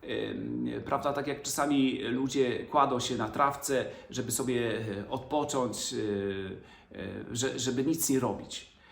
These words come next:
Więc, e, Chrzest Święty uwalnia nas również od bycia, jak kiedyś Zygmunt Baula-, Bauman mówił, e, człowiekiem płynnym, człowiekiem, w którym wszystko płynie, nie ma żadnej konsystencji.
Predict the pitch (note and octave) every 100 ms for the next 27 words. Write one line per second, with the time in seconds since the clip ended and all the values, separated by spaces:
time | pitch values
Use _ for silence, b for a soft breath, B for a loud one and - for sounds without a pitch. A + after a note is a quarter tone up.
0 | B B B G#2+ - - - G#2 G#2+ -
1 | E3 E3 - D3+ D3+ D3+ - - - -
2 | - - D#3+ C#3 D#3+ F3 F3 D3 C#3+ D3
3 | D3 C3+ D#3 D3+ C#3+ C#3 - C3 B2+ B2+
4 | - B B B A2+ E3 E3 E3+ D3 -
5 | C3+ A#2+ - D3 C#3 B2+ - - A2+ C#3+
6 | C#3+ C3 A2 C3 B2+ B2 B2+ B2+ B2+ B2
7 | B2+ A2+ A2 C3 C3+ C#3 B2 B B B
8 | G2+ G2+ C3 B2 D#3 - D3 C3 A#2 -
9 | - C#3 E3 E3 C3 G#2+ G2+ F2+ E2+ -
10 | - C#3 D3+ D3+ C#3 - - C3+ - F#3+
11 | - C#3 A#2+ C#3 C3 B2 C#3+ D3 D#3 E3
12 | E3 D3 - B2+ - F#2+ - - -